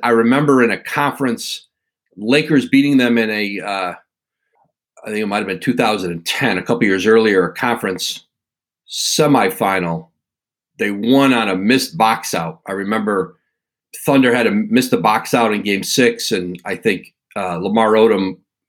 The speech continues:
had a putback, and they, they escaped. And I remember Kobe walking out of the press conference waiting for Durant and Westbrook to go in.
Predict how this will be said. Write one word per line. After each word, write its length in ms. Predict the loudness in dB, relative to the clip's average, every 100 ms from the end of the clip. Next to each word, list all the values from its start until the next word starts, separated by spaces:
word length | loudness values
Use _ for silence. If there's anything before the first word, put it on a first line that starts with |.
| -12
had 180 | -8 -6
a 120 | -8 -4
putback, 460 | -4 -2 -2 -2 -2
and 120 | -4
they, 200 | -6 -8 -12
they 120 | -6
escaped. 680 | 0 0 0 0 0 -4 -20 _ _ _ _ _ _
And 120 | -4
I 20 | 0
remember 540 | 2 2 2 0 -2
Kobe 340 | -2 2 4 2
walking 500 | 2 2 2 0 0
out 180 | 0 -2
of 80 |
the 160 | -4 -8 _
press 280 | -4 -2 -2
conference 460 | -2 -2 -4 -8
waiting 280 | -2 0 0
for 360 | -2 -2 -2 -2
Durant 500 | -2 0 0 0 -2
and 160 | -4 0
Westbrook 460 | 0 0 -4 -4
to 80 | -4
go 260 | 0 2 4
in. 320 | 4 2